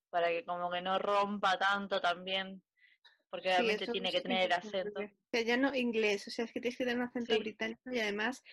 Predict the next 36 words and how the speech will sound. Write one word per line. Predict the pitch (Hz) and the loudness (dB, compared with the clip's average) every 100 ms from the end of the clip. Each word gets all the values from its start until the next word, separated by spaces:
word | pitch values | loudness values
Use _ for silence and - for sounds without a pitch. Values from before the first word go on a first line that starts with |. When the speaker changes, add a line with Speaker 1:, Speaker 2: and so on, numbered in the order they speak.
| - _ | -20 _
Speaker 2:
cerrado | - 226 214 220 208 185 | -4 -2 0 0 0 0
de, | 185 180 180 - 202 - | 2 2 0 -4 -10 -10
de | 214 | -4
aquel | 208 214 208 | -2 -2 -4
Speaker 1:
Sí, | - | -6
Speaker 2:
siglo. | 202 185 - - | -6 -8 -10 0
Speaker 1:
claro. | 190 170 - | 0 0 -2
Speaker 2:
Que | 214 | -2
esa | 208 233 | 0 0
yo | 208 220 - | 0 -2 -4
me | 220 226 214 | -6 -2 0
vi | |
la | 220 | 0
serie | 226 240 220 | 0 -2 -2
Speaker 1:
Sí. | |
Speaker 2:
en | |
inglés, | 208 208 247 - | -2 -4 -6 -8
porque | 190 196 | -8 -8
siempre | - 220 | -8 -10
veo | 214 | -8
las | 202 | -10
cosas | 208 - | -12 -10
en | 202 | -10
original, | 202 196 202 254 - - - _ | -10 -8 -8 -8 -14 -20 -20 _
y | - 233 196 - | -4 -4 -4 0
Speaker 1:
Sí, | |
Speaker 2:
al | 226 | 2
Speaker 1:
sí, | 226 | 2
sí. | 226 | -2
Speaker 2:
resto | 202 254 269 | 0 2 2
bastante | 220 - 208 208 214 | 0 -4 -8 -4 -2
bien, | 196 185 185 185 | -2 -2 -2 -4
pero | 196 | -6
Phoebe, | 185 - 196 208 | -6 -8 -8 -6
por | 233 | -6
ejemplo, | 208 - 208 226 226 | -6 -8 -8 -4 -4